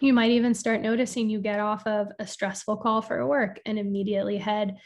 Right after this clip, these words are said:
to the fridge or the pantry, and really just start bringing awareness to all these areas of your life. And once you have that awareness, then you can start taking intentional action,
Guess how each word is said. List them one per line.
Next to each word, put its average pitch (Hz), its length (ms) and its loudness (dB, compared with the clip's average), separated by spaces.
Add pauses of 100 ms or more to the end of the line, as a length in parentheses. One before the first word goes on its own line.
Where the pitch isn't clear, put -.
(240)
to - 100 -2
the 226 100 0
fridge 240 520 4
or 214 160 -2
the 220 80 -4
pantry, 233 680 -2 (340)
and 233 240 4
really 226 300 2
just 269 240 -2
start 214 400 -2 (240)
bringing 226 440 2
awareness 214 760 -4
to - 200 -8
all 190 160 -2
these 208 220 -4
areas 202 440 -4
of 180 160 -6
your 175 140 -6
life. 240 420 -4 (120)
And 220 200 2
once 220 300 0
you 262 120 -2
have 190 280 -4
that 196 120 -4
awareness, 180 840 -4 (480)
then 214 340 0
you 220 140 0
can 208 160 -6
start 190 360 -4
taking 175 680 -4 (200)
intentional 185 800 -6
action, 294 640 -4